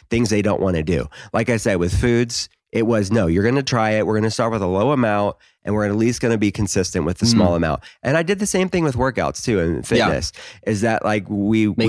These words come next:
Speaker 1: we
Speaker 2: sure I was doing something active, whether
Speaker 1: Yeah.
Speaker 2: it's a sport, whether it's whatever, I'm
Speaker 1: Right.
Speaker 2: doing something
Speaker 1: Or
Speaker 2: active.
Speaker 1: I think of, like, when we go on trips or on weekends, I'd make you work out with me and you did fight me.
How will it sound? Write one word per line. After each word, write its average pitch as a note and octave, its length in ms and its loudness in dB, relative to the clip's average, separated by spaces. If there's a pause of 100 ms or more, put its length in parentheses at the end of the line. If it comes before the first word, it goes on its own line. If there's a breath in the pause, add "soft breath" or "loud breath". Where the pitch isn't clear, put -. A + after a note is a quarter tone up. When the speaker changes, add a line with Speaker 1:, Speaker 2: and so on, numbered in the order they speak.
Speaker 1:
we B2 60 2
Speaker 2:
sure A#2 200 2
I G#2+ 40 2
was G#2+ 140 0
doing G#2 220 0
something G2 460 0
active, E2 500 -2
whether G2 140 2
Speaker 1:
Yeah. F#2+ 80 4
Speaker 2:
it's F#2 120 -2
a F2 40 -2
sport, G#2 440 0
whether F#2+ 280 0
it's - 240 -10 (220)
whatever, G2+ 760 0
I'm G2+ 140 0
Speaker 1:
Right. A#2 100 2
Speaker 2:
doing G2 160 2
something - 400 -4
Speaker 1:
Or B3+ 140 4
Speaker 2:
active. - 160 2
Speaker 1:
I F#3 140 2
think F#3 200 -4
of, F3+ 100 -2
like, D3 200 0
when C#3 140 0
we C3 120 2
go A#2 320 0
on G#2 320 0
trips D3+ 400 -2
or G2+ 400 0
on A#2 220 2
weekends, C3 420 2
I'd B2+ 140 0
make C3 280 0
you G2 240 2
work G2 280 0
out A#2 160 0
with F2 120 0
me F2 200 0
and F#2 240 0
you C#3+ 220 0 (120)
did C3+ 260 0
fight B2 300 -2
me. - 240 -4